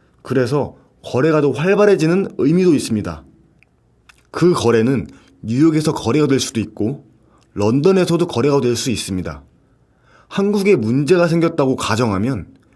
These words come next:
외국인들은 얼른 원화를 달러로 바꾸고 싶어 할 텐데 한국 외환시장은 문이 닫혀 있으니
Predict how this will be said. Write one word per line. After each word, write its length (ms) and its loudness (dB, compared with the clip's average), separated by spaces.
외국인들은 720 0
얼른 380 2
원화를 460 2
달러로 380 4
바꾸고 380 -4
싶어 260 -4
할 100 -2
텐데 420 -6
한국 440 0
외환시장은 640 2
문이 200 0
닫혀 320 0
있으니 460 -2